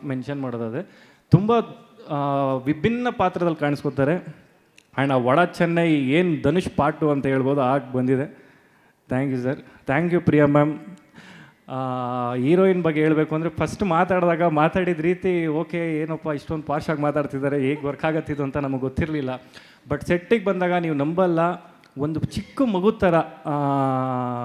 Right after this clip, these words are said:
ಆಡ್ತಿದ್ರು. ಎಲ್ಲಾರ್ನೂ ಆಕ್ಟಿವ್ ಆಗಿ, ಡೇ and ನೈಟ್ ಶೂಟಿಂಗ್ ಮಾಡ್ಬೇಕಾದ್ರೆ ಎಲ್ಲರೂ ವೀಕ್ ಇದ್ದಾಗ ಅವರೇ ಆಕ್ಟಿವ್ ಆಗಿ ತಗೊಂಡು,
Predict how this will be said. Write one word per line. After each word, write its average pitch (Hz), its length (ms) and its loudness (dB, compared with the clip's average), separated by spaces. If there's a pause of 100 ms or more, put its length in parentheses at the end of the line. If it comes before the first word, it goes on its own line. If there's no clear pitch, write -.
(220)
ಆಡ್ತಿದ್ರು. 135 540 -4
ಎಲ್ಲಾರ್ನೂ 135 480 -4
ಆಕ್ಟಿವ್ 131 380 -4
ಆಗಿ, 131 540 -6 (280)
ಡೇ 156 140 2
and 180 80 -2
ನೈಟ್ 175 160 -2
ಶೂಟಿಂಗ್ 175 360 0
ಮಾಡ್ಬೇಕಾದ್ರೆ 147 500 -2
ಎಲ್ಲರೂ 196 480 2
ವೀಕ್ 175 240 0
ಇದ್ದಾಗ 156 320 -2
ಅವರೇ 147 220 0
ಆಕ್ಟಿವ್ 143 360 0
ಆಗಿ 139 160 -2
ತಗೊಂಡು, 131 720 -2